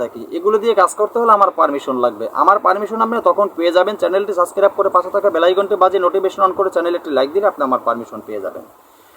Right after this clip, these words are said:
আপনি যদি চ্যানেল সাবস্ক্রাইব না করে, চ্যানেলে লাইক না করে আমার কাছে ফোন দিয়ে পারমিশন নিয়ে কাজ করেন, কোনো কাজ হবে না।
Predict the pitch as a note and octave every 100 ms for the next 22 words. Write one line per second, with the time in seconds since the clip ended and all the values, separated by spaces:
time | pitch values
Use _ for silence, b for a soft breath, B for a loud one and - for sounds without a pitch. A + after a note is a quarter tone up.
0 | b D#3 - B3 B3 C4 - G3 A3+ A#3
1 | G#3 - A#3 G3+ F3 F#3+ A3+ A#3+ G#3 G#3
2 | A3+ F3 F3 G3+ A#3+ A3+ A#3+ A#3 G3 G#3+
3 | A3 G#3+ F#3+ G3 G#3 G#3+ F#3 F#3 G3 A3
4 | A3 G3 F3 - G3+ A3 F#3+ D#3 C#3 A#2+
5 | A2+ G#2 F#2